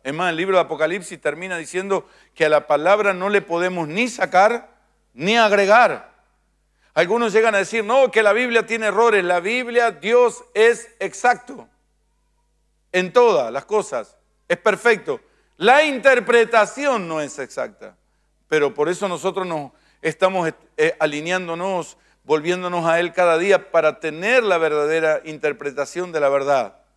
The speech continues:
Pero Dios no le revela la verdad a cualquiera, le revela la verdad a aquel que quiere conocerla.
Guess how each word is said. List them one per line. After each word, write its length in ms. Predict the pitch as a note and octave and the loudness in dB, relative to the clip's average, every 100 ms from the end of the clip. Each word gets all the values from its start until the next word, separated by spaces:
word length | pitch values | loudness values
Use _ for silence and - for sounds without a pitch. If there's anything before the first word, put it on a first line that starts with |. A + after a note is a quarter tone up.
| _ _ | _ _
Pero 200 | F3 F3 | 0 2
Dios 220 | E3+ A3+ | 0 -2
no 220 | A3 A3 | -2 -2
le 160 | A#3+ A#3 | 2 2
revela 500 | G3 F#3+ G#3 C#4 B3+ | 2 0 0 2 2
la 140 | G3+ | 4
verdad 340 | F#3 F3+ F3+ G3 | 4 2 4 2
a 80 | D#3+ | 2
cualquiera, 760 | F3 D#3+ F#3 F3+ C#3+ B2 - _ _ | -2 -2 -2 0 2 0 -4 _ _
le 180 | C#3 E3+ | -4 -2
revela 380 | D#3+ E3+ F#3 G#3+ | 0 0 2 4
la 120 | G3 | 4
verdad 320 | F3 E3+ G#3 E3 | 2 4 2 2
a 40 | |
aquel 320 | E3 G3 G3+ | 0 0 -2
que 200 | - F3+ | -2 -4
quiere 400 | - B3 D4 A#3+ | -2 2 4 4
conocerla. 720 | G3 F#3 E3 E3+ C#3+ B2+ A2 | 0 -4 -2 0 0 -2 -8